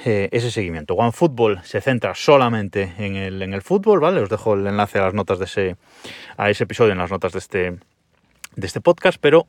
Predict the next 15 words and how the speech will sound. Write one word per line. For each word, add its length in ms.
eh, 100
como 220
digo, 140
se 100
centra 240
solo 240
en 220
fútbol. 420
En 140
cambio, 400
Flashscore, 640
eh, 800
se 180
centra 480
en 280